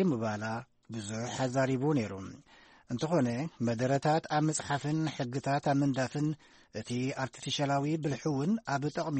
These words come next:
ክውዕል ጸኒሑ እዩ። ንቻት ጂ ፒ ቲ ከምኡ እውን ብሓፈሽኡ ንኤ ኣይ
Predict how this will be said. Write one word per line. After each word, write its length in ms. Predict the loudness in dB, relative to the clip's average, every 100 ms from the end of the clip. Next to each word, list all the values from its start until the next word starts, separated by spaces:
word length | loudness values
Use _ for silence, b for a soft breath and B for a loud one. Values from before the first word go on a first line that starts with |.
| 0
ክውዕል 360 | -2 -2 -2 -4
ጸኒሑ 340 | -4 -4 -2 -2
እዩ። 260 | -2 -6 -12 -20 _ b b b b b
ንቻት 560 | 0 0 0 2 2 0
ጂ 200 | -2 0
ፒ 160 | 2 0
ቲ 100 | 0 -2 -2
ከምኡ 260 | -2 0 0
እውን 220 | 0 2 0
ብሓፈሽኡ 640 | -2 -2 0 -2 -2 -6 -6 -2
ንኤ 460 | 0 0 -2 0 2 2 0
ኣይ 220 | 0 0